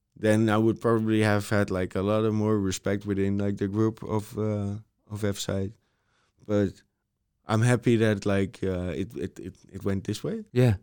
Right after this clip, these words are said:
Speaker 1: Yeah.
Speaker 2: No, that's great. Thank you. One thing that I find curious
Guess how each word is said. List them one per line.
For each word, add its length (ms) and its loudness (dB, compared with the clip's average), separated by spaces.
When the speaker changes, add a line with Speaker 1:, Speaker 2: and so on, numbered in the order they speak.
Speaker 1:
Yeah. 220 -6
Speaker 2:
No, 100 2
that's 200 4
great. 280 2
Thank 180 -4
you. 120 -2
One 220 10
thing 240 8
that 180 6
I 140 4
find 280 4
curious 640 4